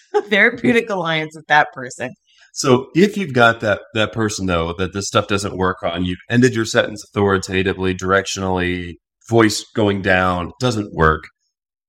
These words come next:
Speaker 2: What do you do? Uh, you've already given one thing of, like, actually flipping the room while they're there, right? Indicating, "Hey, like, there's somebody else that's gonna be coming in here."
Speaker 1: Yeah. The thing is, is that some people might find that rude.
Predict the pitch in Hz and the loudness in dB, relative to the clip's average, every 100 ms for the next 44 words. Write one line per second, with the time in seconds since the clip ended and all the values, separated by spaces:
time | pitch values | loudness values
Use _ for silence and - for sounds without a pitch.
0 | _ _ - 107 135 127 98 78 - _ | _ _ -2 6 8 8 4 -4 -8 _
1 | _ - 104 107 107 123 123 123 101 101 | _ -4 -2 -2 0 2 2 0 0 -2
2 | 113 98 92 92 90 87 _ _ - 85 | -2 -2 -4 -4 -6 -8 _ _ 2 2
3 | 87 107 104 104 - 92 104 107 110 202 | 2 0 0 -2 -8 -4 -2 0 4 4
4 | - 78 71 69 69 78 113 117 110 - | 2 -2 -8 -12 -4 -2 -2 -4 -6 -4
5 | 104 107 104 104 - _ - 113 170 98 | -2 -2 -2 -4 -10 _ -4 2 4 4
6 | 80 87 _ _ _ 104 113 - 135 110 | -2 -4 _ _ _ 0 2 2 0 2
7 | 101 196 - - - _ _ _ 104 104 | 2 2 0 -10 -16 _ _ _ -2 -2
8 | - - - 120 127 123 120 107 - - | -2 -12 0 2 4 0 -4 -2 0 -2
9 | 67 - 165 208 185 113 - - - 294 | -6 -8 0 4 4 4 -2 -20 -12 -8
10 | - 508 311 214 185 180 170 160 - _ | -6 -2 2 0 0 -4 0 0 0 _
11 | - 220 220 262 226 190 156 175 170 180 | -2 -2 0 -6 0 2 2 -2 -2 0
12 | 147 139 151 165 170 175 | -2 -4 -6 -2 0 0